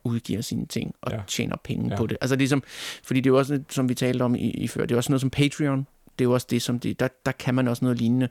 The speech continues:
Speaker 2: Ja.
Speaker 1: Så det er ligesom, i stedet for, at man skal sprede det ud forskellige steder, så vi har et nyhedsbrev her, der koster penge, så har jeg noget andet her, der koster penge, så samler man det ligesom, og det er det, det, er det Twitter håber så at
Speaker 2: Ja.
Speaker 1: kunne blive det sted.
Speaker 2: Ja.
Speaker 1: Øh, og det er jo smart af dem, fordi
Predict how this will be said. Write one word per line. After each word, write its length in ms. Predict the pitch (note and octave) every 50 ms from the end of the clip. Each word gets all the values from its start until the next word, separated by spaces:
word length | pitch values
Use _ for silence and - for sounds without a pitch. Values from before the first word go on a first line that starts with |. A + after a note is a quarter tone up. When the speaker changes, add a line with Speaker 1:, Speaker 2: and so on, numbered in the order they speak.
| - - -
Speaker 2:
Ja. 100 | - G2 - - -
Speaker 1:
Så 140 | - -
det 60 | C3 B2+
er 20 |
ligesom, 280 | C#3 C#3+ C#3+ D3 C#3+ C#3
i 40 | -
stedet 240 | C3+ - D#3+ D#3 C#3+
for, 120 | - D3
at 400 | C#3 - - B2+ A#2 - - - - -
man 220 | - B2+ A#2+ A#2+
skal 160 | - - C3+ B2
sprede 340 | - - - - G#2+ G#2 G#2+ A2
det 40 |
ud 180 | G#2+ B2+ D3 -
forskellige 360 | - C3 - - B2+ B2+ C3
steder, 240 | B2+ - A#2+ A#2 B2
så 180 | B2 A2 G#2+ - - _ -
vi 60 | -
har 100 | B2 B2
et 60 | G2 A#2
nyhedsbrev 360 | B2+ C3+ D#3 - - - A#2+
her, 100 | A#2+ C3+
der 80 | C3+ C3
koster 260 | - - B2+ - B2+
penge, 300 | - - B2 B2 B2 B2+
så 100 | - -
har 60 | B2+
jeg 60 | B2
noget 120 | A2+ G#2 -
andet 200 | - B2 C3+ C3
her, 160 | C3 C3 B2
der 80 | - A#2+
koster 240 | - B2 - -
penge, 260 | - - B2 A#2+ A#2+ B2
så 120 | - -
samler 460 | - - - - C3 C3 D3 E3 E3+
man 160 | E3 E3 D#3+
det 80 | D3+ D3
ligesom, 340 | D3+ D3 - D3+ C#3+ C#3 - _
og 120 | C3+ -
det 60 | - B2+
er 40 |
det, 220 | - C3 B2 A#2+ - _ _ _ -
det, 60 | -
er 40 | B2
det 120 | - - -
Twitter 300 | - - B2 A#2+ B2 B2
håber 340 | - C3 A#2 A2+ - C3
så 120 | B2 B2+ B2+
at 100 | - -
Speaker 2:
Ja. 60 | -
Speaker 1:
kunne 80 | G#2 F#2+
blive 140 | - A#2+ - -
det 80 | A#2+ A#2+
sted. 180 | - - A2+ B2
Speaker 2:
Ja. 100 | G#2+ F#2+ - - - - - - - -
Speaker 1:
Øh, 360 | B2+ C#3 C3+ C3 B2+ C3 -
og 120 | B2+ -
det 60 | -
er 20 | C3
jo 40 | B2+
smart 300 | - - D3 C#3 B2+ A2+
af 60 | G#2
dem, 240 | - C3 D#3 E3+ -
fordi 480 | - - C3+ - - C3+ B2+ - -